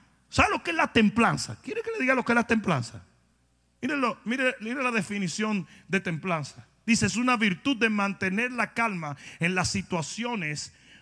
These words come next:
más estresantes de la vida, como lo es la persecución, como lo es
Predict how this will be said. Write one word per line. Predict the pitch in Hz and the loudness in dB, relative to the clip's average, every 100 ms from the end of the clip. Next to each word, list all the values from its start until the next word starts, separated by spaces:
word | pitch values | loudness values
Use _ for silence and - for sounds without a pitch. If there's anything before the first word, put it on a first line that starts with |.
| _ | _
más | 139 185 208 262 - | 0 4 4 2 -2
estresantes | 214 - 180 - 196 190 196 156 | -6 -4 -4 -2 -2 -2 -4 0
de | 180 | 2
la | 160 | 2
vida, | 170 131 101 - _ _ _ _ _ _ _ _ _ _ _ _ - | 2 -2 -6 -16 _ _ _ _ _ _ _ _ _ _ _ _ -4
como | 180 175 | -2 -2
lo | 170 | -2
es | 185 | 0
la | 185 151 | -2 -4
persecución, | 170 151 170 147 143 - 160 135 101 92 _ _ _ _ | -6 -8 -8 -10 -8 -4 -4 -6 -10 -16 _ _ _ _
como | - 175 156 | 0 2 2
lo | 165 | 2
es | 180 - | 2 0